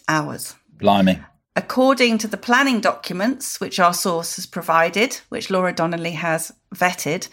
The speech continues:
Speaker 1: twelve to fifteen-year-olds will be able to give consent to being vaccinated themselves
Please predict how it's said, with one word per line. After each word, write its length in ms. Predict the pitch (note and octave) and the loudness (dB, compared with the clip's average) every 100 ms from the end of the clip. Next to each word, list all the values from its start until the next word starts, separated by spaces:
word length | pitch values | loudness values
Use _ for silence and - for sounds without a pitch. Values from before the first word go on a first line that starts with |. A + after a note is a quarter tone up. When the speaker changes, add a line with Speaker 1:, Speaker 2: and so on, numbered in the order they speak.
| - - - _ _ | -18 -20 -20 _ _
Speaker 1:
twelve 400 | - A#3 C4+ C#4 | 0 4 4 0
to 100 | B3 | -6
fifteen-year-olds 920 | B3+ B3 A#3+ G#3+ G3+ F#3+ F#3 G3+ - - _ _ | -4 -4 -4 -2 0 0 0 -2 -8 -16 _ _
will 140 | G#3+ | -6
be 180 | A3 G#3+ - | -4 -2 0
able 460 | C4 C#4 B3+ A#3+ | 0 0 -4 -4
to 120 | A#3+ | -6
give 260 | A#3+ A3 G#3+ | -4 -4 -4
consent 760 | - F#3 - C#4+ F4+ - - - _ _ _ - | -8 -8 -4 0 0 -2 -8 -12 _ _ _ -18
to 100 | F3+ | -10
being 380 | G#3+ C4+ D4+ | -4 0 0
vaccinated 880 | A#3 F3 - - E3+ F3 F3+ D#3+ D#3+ | 2 0 -2 -10 -8 -10 -10 -14 -4
themselves 1040 | A3 A3 G#3 - C4 D4 D#3 A3 - - | -2 -2 -4 -4 2 4 4 0 -4 -12